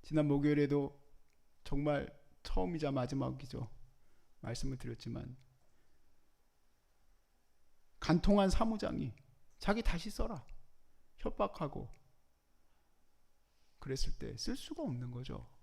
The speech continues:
왜 그렇게 써요? 어머니는 그 불의함을 이 소중한 사람들 사역에 들어오게 할 수가 없는 거예요. 칼로 찔러 죽여도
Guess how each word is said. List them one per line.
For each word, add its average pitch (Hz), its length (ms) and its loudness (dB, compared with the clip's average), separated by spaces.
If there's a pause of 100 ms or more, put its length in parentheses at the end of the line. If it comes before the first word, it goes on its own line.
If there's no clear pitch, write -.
왜 143 120 4
그렇게 185 360 2
써요? 220 340 2 (480)
어머니는 151 580 2 (960)
그 - 240 4
불의함을 165 760 -2 (160)
이 196 160 0
소중한 262 480 2
사람들 208 360 0
사역에 170 400 2
들어오게 135 360 -4
할 131 100 -6
수가 - 220 -8
없는 107 320 -8
거예요. 120 340 -10 (2500)
칼로 285 480 4
찔러 339 300 10
죽여도 165 640 -2